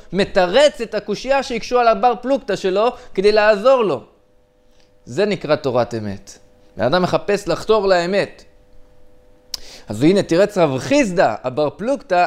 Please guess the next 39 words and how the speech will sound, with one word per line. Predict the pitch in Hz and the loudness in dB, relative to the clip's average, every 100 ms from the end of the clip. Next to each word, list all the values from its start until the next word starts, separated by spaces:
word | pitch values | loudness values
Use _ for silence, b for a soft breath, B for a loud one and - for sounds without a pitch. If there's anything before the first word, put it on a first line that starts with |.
| 143 | 0
אליבא | 143 214 262 254 | -2 -2 0 2
דרב | 240 226 | 2 2
נתן | 247 285 277 247 | 2 0 0 -2
בר | 233 | 0
הושעיה, | 233 233 285 262 | -2 2 2 2
שעלה, | - 233 247 - B B | 2 2 2 -2 B B
הוא | - 240 | -10 -2
בעצם | 247 247 208 | -2 -2 -4
חולק | 240 269 247 | -2 -2 0
עליו, | 185 139 123 | 2 2 -2
הוא | 139 | 0
בא | 202 | 2
לעזור | 214 196 160 220 151 | 4 2 4 2 2
לו. | 110 95 _ _ _ b b b b | -4 -10 _ _ _ b b b b
והוא | 131 143 | 0 2
אומר | 156 214 | 4 2
לו | 170 147 151 b b b | 2 2 0 b b b
שמדובר | - 117 113 160 196 | -10 -6 2 2 2
פה | 151 107 | -2 -4
כגון | 135 185 196 | -2 0 0
שיקנן | - 165 165 185 196 208 | 0 -2 0 0 0 2
לו, | 247 254 247 B _ | 2 2 0 B _
למשל, | 185 190 185 277 247 - | -4 -4 0 2 0 -2
כל | 233 220 | -4 -4
שלושים | - 196 214 208 | -4 -4 -4 -4
יום. | 196 190 170 b b | 0 0 0 b b
מדובר | 139 165 220 | -10 0 2
שהיהודי | 220 185 156 156 180 | 2 -2 -2 -2 0
עשה | 214 - 208 | 0 0 -6
הסכם | - 226 214 | -2 -4 -2
עם | 185 | -2
העובד | 165 190 | -2 -2
כוכבים | 190 180 220 254 | -4 -4 -4 -4
שהוא | 220 208 | -4 0
קונה | 214 233 | 0 0
ממנו | 226 | -2
את | 214 | -2
הכבשים | 208 185 226 214 | -2 -2 -2 -2
ככה | 196 | 0